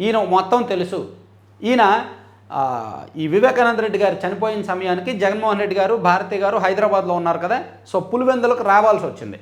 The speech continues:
అలా వచ్చినప్పుడు ఆ కారుని డ్రైవ్ చేసింది ఈయనే. So అప్పుడు వాళ్ళు ఏం మాట్లాడుకున్నారనేది ఈయనకు తెలుసని,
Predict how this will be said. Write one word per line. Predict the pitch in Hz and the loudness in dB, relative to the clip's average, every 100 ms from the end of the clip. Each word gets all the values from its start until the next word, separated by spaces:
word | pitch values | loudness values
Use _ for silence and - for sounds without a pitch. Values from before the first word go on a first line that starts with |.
| - | 0
అలా | 220 | 4
వచ్చినప్పుడు | 254 226 - 240 247 | 4 4 0 -4 2
ఆ | 262 | 2
కారుని | 214 202 220 247 233 | 4 4 4 4 0
డ్రైవ్ | 190 208 214 | 2 2 0
చేసింది | 202 226 220 | -2 -4 -8
ఈయనే. | 175 196 175 - - - _ _ - | -4 -4 -4 -8 -18 -20 _ _ 2
So | 254 | 4
అప్పుడు | 220 254 | 4 4
వాళ్ళు | 233 214 202 | 6 6 4
ఏం | 220 | 0
మాట్లాడుకున్నారనేది | 240 233 220 214 208 208 208 202 202 202 | 0 -2 0 0 0 -2 -2 0 -2 -4
ఈయనకు | 196 - | -6 -4
తెలుసని, | 175 175 190 175 175 | -6 -4 -4 -4 -6